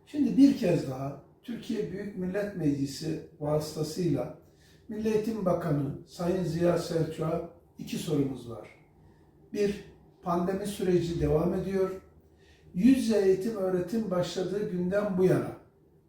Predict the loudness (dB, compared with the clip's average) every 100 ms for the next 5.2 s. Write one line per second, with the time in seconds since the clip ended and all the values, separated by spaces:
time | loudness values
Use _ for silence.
0 | _ _ _ _ _ 0 0 0 -2 2
1 | 4 2 0 0 0 -2 -8 -20 _ -20
2 | _ _ -8 -4 -2 -2 -4 -4 -4 -12
3 | -20 _ -2 0 0 -6 -4 0 2 2
4 | 0 -4 -4 -6 -6 -14 -16 -14 -14 -10
5 | -8 -10